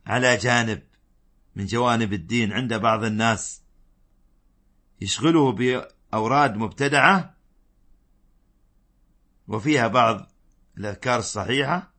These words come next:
يشغله عن الواجبات الشرعية الأخرى من القيام ببر الوالدين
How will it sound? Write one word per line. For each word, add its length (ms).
يشغله 360
عن 140
الواجبات 540
الشرعية 500
الأخرى 500
من 140
القيام 400
ببر 300
الوالدين 840